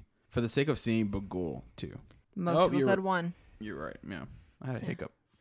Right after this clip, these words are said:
Speaker 2: I think a lot of people, if they don't, like, know which is which, they'll lean more towards one.
Speaker 1: Yeah.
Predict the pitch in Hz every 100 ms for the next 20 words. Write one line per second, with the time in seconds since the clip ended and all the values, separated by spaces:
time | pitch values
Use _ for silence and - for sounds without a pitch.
0 | - - - 208 226 269 262 190 185 196
1 | 190 147 180 180 185 180 175 175 - _
2 | - 160 160 - 151 165 160 160 165 165
3 | 160 151 - 165 160 156 151 143 131 -
4 | 156 139 - 113 71 151 - - - -
5 | 113 170